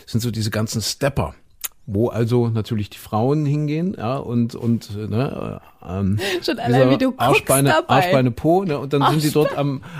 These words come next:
Speaker 1: am Stepper und, und machen dort. Und da sitzt man dann eben so dahinter auf seinem Ergometer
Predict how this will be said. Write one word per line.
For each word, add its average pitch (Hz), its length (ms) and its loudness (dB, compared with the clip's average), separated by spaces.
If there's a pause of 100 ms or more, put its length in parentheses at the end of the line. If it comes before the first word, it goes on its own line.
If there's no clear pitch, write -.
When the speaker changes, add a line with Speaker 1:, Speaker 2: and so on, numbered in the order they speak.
Speaker 1:
am 127 140 2
Stepper 160 400 0
und, 135 180 0
und 135 180 2
machen 147 220 0
dort. 165 180 -4 (340)
Und 135 120 2
da 135 80 6
sitzt 165 240 -2
man 180 140 2
dann 160 280 0
eben 147 220 0
so 147 120 -2
dahinter 160 380 0
auf 214 120 -2
seinem 139 280 0
Ergometer 139 580 2